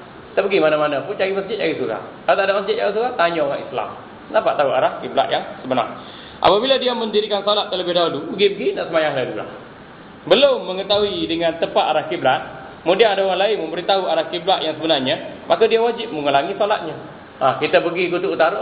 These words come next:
oh, belum apa-apa, sembahyang lah. Lepas tu, orang kutub utara kata, "Bang, salah sembahyang tu. Tu sembahyang menghadap Pakistan, Turkmenistan,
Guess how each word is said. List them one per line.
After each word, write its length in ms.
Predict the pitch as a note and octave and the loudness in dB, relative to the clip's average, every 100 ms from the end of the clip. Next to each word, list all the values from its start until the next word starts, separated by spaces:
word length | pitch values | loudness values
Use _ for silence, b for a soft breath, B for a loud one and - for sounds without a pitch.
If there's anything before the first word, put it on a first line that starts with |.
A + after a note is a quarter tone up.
| G3+ | -2
oh, 240 | C#3 A#2+ | 0 0
belum 240 | C#3 E3 E3 | 0 0 2
apa-apa, 320 | D#3+ A3 F#3+ | 0 0 0
sembahyang 260 | D#3 C3 A2+ | 0 0 -4
lah. 80 | G#2+ - - - - - - - | -8 -14 -16 -18 -20 -20 -20 -2
Lepas 120 | - E3+ | 2 4
tu, 80 | |
orang 160 | F#3+ F3+ F3+ | 2 0 -2
kutub 80 | F#3 | -2
utara 80 | F3 | 0
kata, 180 | F3 E3+ E3 | 0 0 0
"Bang, 140 | F#3 C#3 | 0 -2
salah 340 | B2 A2 D3+ D3 | -4 0 0 0
sembahyang 320 | E3 F3+ F3 | 0 0 0
tu. 120 | - D3+ G3+ | -2 -2 -4
Tu 40 | |
sembahyang 320 | G3+ D#3 D#3+ D3+ | 0 2 2 2
menghadap 240 | D#3 E3+ E3 | 0 0 -2
Pakistan, 360 | E3+ - F#3+ D3 B2+ | -4 0 0 0 -6
Turkmenistan, 680 | - E3+ E3 D#3 E3 - E3+ | -2 0 2 0 0 2 0